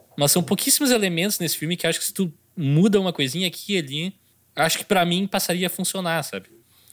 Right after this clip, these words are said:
É tu trazer um pouquinho mais de certeza de que, ah, al-, um desses personagens, pelo menos,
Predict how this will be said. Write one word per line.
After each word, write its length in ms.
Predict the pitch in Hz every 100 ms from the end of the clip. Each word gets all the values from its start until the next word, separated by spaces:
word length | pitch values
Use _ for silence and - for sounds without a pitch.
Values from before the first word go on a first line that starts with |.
| - -
É 40 | 117
tu 60 | -
trazer 280 | 143 151
um 60 | 196
pouquinho 320 | 208 - 220
mais 180 | 208 208
de 60 | -
certeza 460 | 170 165 175 175 170
de 100 | -
que, 120 | 165
ah, 260 | 165 127 - _ _ _
al-, 260 | 131 131 180
um 240 | 180 202 226
desses 180 | 202 -
personagens, 560 | 190 - 147 165 170
pelo 240 | - 160 147
menos, 540 | 131 135 165 175 -